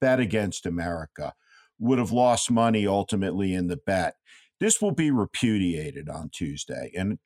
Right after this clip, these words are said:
Donald Trump is gonna be humiliated. And I say that because I believe in my country. And despite all of our flaws, um, there are more of us than there are of them.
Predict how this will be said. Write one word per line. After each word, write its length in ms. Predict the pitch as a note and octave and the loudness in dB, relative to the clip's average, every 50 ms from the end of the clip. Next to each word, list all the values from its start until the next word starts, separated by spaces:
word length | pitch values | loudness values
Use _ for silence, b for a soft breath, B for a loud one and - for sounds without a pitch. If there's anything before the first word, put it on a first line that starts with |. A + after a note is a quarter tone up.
| - | -2
Donald 320 | - D3 D3+ D#3 D#3 - - | 0 2 4 4 2 0 0
Trump 320 | - - B2 A2+ - - | 0 2 2 2 0 -2
is 140 | G#2 F2 A2 | -2 0 0
gonna 160 | G#2 F#2+ F2+ | 0 0 0
be 180 | D2+ G2+ F2+ E2 | 0 -2 -2 -2
humiliated. 920 | - - G2+ F#2+ G2+ A2 A2+ G#2+ G2 F2 E2 D2 C#2 C#2 C#2 C#2+ C2+ - _ _ _ _ _ _ _ _ _ - | -2 -2 0 2 2 2 2 2 2 0 -2 -4 -8 -12 -14 -16 -16 -16 _ _ _ _ _ _ _ _ _ -4
And 140 | - C#3 D3 | 0 2 2
I 60 | D3 | 2
say 300 | C#3+ - G3+ F#3 F#3+ G3+ | 2 2 2 2 2 2
that 300 | F3 C#3+ A2+ A2+ A#2 - | 2 2 4 2 2 0
because 220 | - C3+ C3 C3+ C3 | 0 -2 0 2 2
I 80 | D3 C#3+ | 2 2
believe 380 | - D#3 D3 D3 D3+ D3 B2+ | 2 0 0 0 0 0 0
in 100 | C#3+ C#3 | 2 2
my 140 | C3 B2+ A#2+ | 2 2 0
country. 480 | - - D3 C#3+ B2+ - - - - _ _ _ _ _ _ _ _ _ _ _ _ _ _ _ | 0 -2 -2 -2 -2 -4 -8 -12 -16 _ _ _ _ _ _ _ _ _ _ _ _ _ _ _
And 800 | C3+ C3 B2+ B2+ B2+ B2+ B2+ B2+ B2+ B2+ B2+ B2+ B2+ B2+ A2+ - - - _ - - | 0 2 2 4 4 4 4 4 2 2 2 2 2 0 0 -2 -8 -10 _ -10 -4
despite 440 | - C3 - - - E3 D#3+ D3+ D3 | -2 -2 -2 0 2 2 2 4 4
all 260 | D#3 F3 F#3+ G3+ G3 | 4 4 4 4 2
of 100 | E3+ D3+ | 2 2
our 140 | D#3 C3+ - | 0 0 0
flaws, 920 | - - - C3+ C3+ C#3 C#3 C3+ A#2+ G#2+ G2 F#2+ F#2 F#2+ - - - - _ _ _ _ _ _ _ _ - | -2 -4 -2 0 2 4 4 4 4 4 2 2 0 -2 -4 -6 -10 -12 _ _ _ _ _ _ _ _ -2
um, 340 | A2+ A#2+ A#2+ A#2+ A#2+ A#2+ - | 2 2 4 4 2 0 0
there 220 | B2 C3+ C#3+ D3+ D3 | 0 2 4 4 4
are 140 | C#3 C3 | 4 4
more 340 | B2 B2+ D3 F3+ G3+ G3 F3+ | 4 4 4 4 4 4 4
of 100 | D#3 B2 | 4 4
us 520 | D3+ D#3 C3+ A2 G#2 A2+ - - - - - _ _ _ _ _ _ _ | 4 4 4 4 4 2 0 -4 -8 -10 -12 _ _ _ _ _ _ _
than 260 | - G2+ B2 C3 C3+ | -4 0 2 2 4
there 180 | C#3 C3+ C3+ C3+ | 4 4 4 4
are 240 | C#3 D3 D3+ D3 D3 | 6 6 6 4 4
of 100 | C3+ A2+ | 4 2
them. 380 | E3 F3+ F3 B2+ D2 - - | 2 2 2 2 0 -4 -8